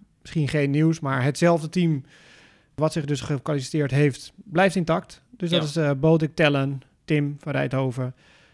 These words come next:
Speaker 1: Matwee Middelkoop en Wesley Koolhof. Die gaan het doen tegen Australië op, eh, tweeëntwintig november in Malaga.
Speaker 2: Nou ja, over Australië gesproken. Kyrgios, die gaat op negen november een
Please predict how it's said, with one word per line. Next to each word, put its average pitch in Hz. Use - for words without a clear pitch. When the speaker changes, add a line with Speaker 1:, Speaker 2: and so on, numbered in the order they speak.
Speaker 1:
Matwee 175
Middelkoop 165
en 151
Wesley 147
Koolhof. 190
Die 208
gaan 185
het 165
doen 165
tegen 156
Australië 151
op, 131
eh, 127
tweeëntwintig 135
november 135
in 151
Malaga. 180
Speaker 2:
Nou 156
ja, 151
over 143
Australië 160
gesproken. 117
Kyrgios, 156
die 127
gaat 120
op 123
negen 143
november 160
een 147